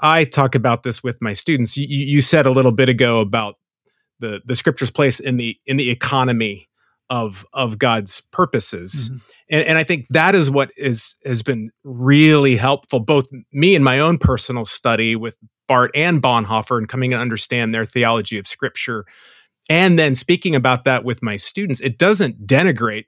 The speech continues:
Speaker 1: the Scriptures. It pl-, he places the Scriptures in their proper economy
Speaker 2: Mm-hmm.
Speaker 1: in, in a way that I, I think is very profound and very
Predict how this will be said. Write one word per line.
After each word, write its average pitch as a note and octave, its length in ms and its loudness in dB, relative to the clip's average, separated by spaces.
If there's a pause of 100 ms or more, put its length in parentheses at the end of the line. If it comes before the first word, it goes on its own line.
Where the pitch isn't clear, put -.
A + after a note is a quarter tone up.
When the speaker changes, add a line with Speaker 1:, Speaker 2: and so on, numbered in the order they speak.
(160)
Speaker 1:
the A2+ 140 -10
Scriptures. F#2+ 760 -8 (240)
It - 220 -14
pl-, - 260 -14
he F3+ 220 -6
places E3 560 2
the B2+ 80 -4
Scriptures B2+ 640 -6
in D#3 220 -2
their C3+ 120 0
proper B2 480 -2
economy A2+ 840 -4
Speaker 2:
Mm-hmm. B2+ 320 -4
Speaker 1:
in, C#3+ 140 -2
in D#3 120 0
a D3 60 2
way D#3+ 240 4
that C#3 120 4
I, D3+ 360 2
I B2 140 -4
think G3 280 0
is A#2 180 0
very C#3+ 380 2
profound C#3+ 1000 0
and B2 200 0
very B2 340 0